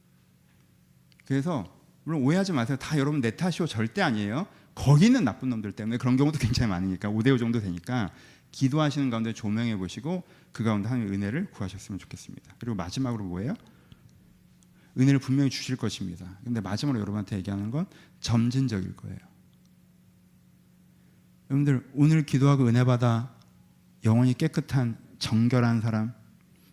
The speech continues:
마음이 청결한 사람 여러분들이 될 수 있다고 생각하세요? 안 하시죠? 그 부담스럽죠? 내일부터 마음이 청결한 사람 되라고 하면 오히려. 우리 그렇게까지 잘 안 변하잖아요. 하지만 우리 분명히 변하죠.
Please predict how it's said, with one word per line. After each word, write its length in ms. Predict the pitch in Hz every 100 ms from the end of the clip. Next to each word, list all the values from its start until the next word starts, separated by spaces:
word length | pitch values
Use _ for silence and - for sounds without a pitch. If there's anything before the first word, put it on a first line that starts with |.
| -
마음이 300 | 98 117 113
청결한 460 | 185 185 170 151
사람 260 | 127 120 101
여러분들이 340 | 95 110 107
될 160 | 107 101
수 140 | -
있다고 260 | 95 101 98
생각하세요? 600 | 131 131 - 131 139 165 - _ _ _ _ -
안 140 | 107
하시죠? 360 | 120 - - 85 - _ _ _ _ _ _ _ _ _ _ _ _ _ _ _ _ _
그 140 | - 120 -
부담스럽죠? 840 | - 110 127 117 - 101 - - 82 - _ _ _ _
내일부터 320 | - 110 110 107
마음이 240 | 92 98
청결한 320 | 127 143 131
사람 180 | 107 95
되라고 240 | 85 82
하면 160 | 85 87
오히려. 200 | 87 85 90 - _ _ _ - _ -
우리 140 | 131
그렇게까지 500 | 147 131 156 139 123
잘 100 | 117
안 120 | 87
변하잖아요. 520 | 92 107 92 85 85 87 - - - -
하지만 300 | - 139 143
우리 120 | 110 113
분명히 460 | - 127 147 143
변하죠. 460 | 92 87 101 98 80